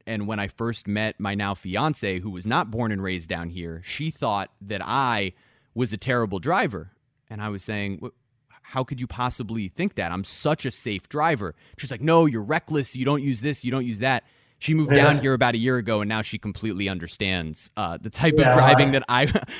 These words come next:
Speaker 1: <laughs> I grew up
Speaker 2: Yeah,
Speaker 1: around.
Speaker 2: you used to, yeah.
Speaker 1: Yep.
Speaker 2: <laughs> That's fun.
Speaker 1: Uh, what is, what is the strangest food that you like to eat? If you could think of a strange food, or are you more of a, a plain palate?
Speaker 2: No, I mean, but strange food,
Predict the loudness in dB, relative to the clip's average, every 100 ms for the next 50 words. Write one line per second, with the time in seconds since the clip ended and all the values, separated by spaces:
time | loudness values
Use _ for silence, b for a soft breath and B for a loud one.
0 | -6 0 0 0 2 4 4 4 2 0
1 | 0 6 8 8 8 8 10 6 2 -4
2 | -12 0 2 4 4 2 -4 -8 -10 -14
3 | _ 0 2 4 0 -4 _ -4 0 2
4 | 2 0 -4 0 2 2 0 -2 -4 -4
5 | -8 -8 -4 -2 2 0 2 0 0 -12
6 | -20 -4 0 0 0 -4 -2 -2 0 0
7 | 0 -2 -4 -6 -6 -4 -8 -4 -4 -4
8 | -2 -2 0 -4 -6 -4 0 0 0 -2
9 | -2 2 2 2 2 0 0 0 -2 -2
10 | -6 -6 -4 -2 0 -2 -4 -6 _ _
11 | _ _ _ _ _ _ _ 6 8 8
12 | 8 6 6 4 2 -2 -8 0 0 0
13 | -6 -12 -12 -10 0 4 4 4 4 6
14 | 6 2